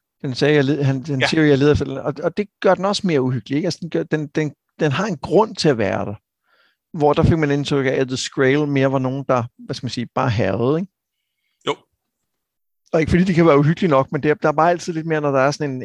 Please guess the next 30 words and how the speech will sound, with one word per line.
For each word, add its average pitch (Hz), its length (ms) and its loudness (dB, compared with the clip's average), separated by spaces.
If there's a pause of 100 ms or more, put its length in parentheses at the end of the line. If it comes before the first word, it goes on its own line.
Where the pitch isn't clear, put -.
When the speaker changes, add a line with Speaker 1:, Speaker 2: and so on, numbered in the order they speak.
Speaker 1:
en 123 140 -8
ond 147 160 0
intention 131 540 -8
inde 123 120 -6
bagved, 120 280 -4 (460)
synes - 240 -12
jeg. - 180 -6 (880)
Speaker 2:
Ja. 143 80 -2 (680)
Speaker 1:
Så, 214 380 4
øh, 135 460 6
så, 196 200 -4 (640)
øh, 151 260 4
fejler, 196 800 0 (100)
øh, 147 220 -2 (240)
Quoth 165 360 -2
jo, 185 80 0
da 160 120 2
han 151 120 2
skal - 160 -10
til - 120 -2
at 175 100 2
lave, 160 340 2
øh, 139 80 -2
det 160 100 -2
her 151 80 0
sympatiangreb, 156 760 -4
altså 127 200 -4
sætte - 200 -4
ild 190 160 -10
til, 156 200 -4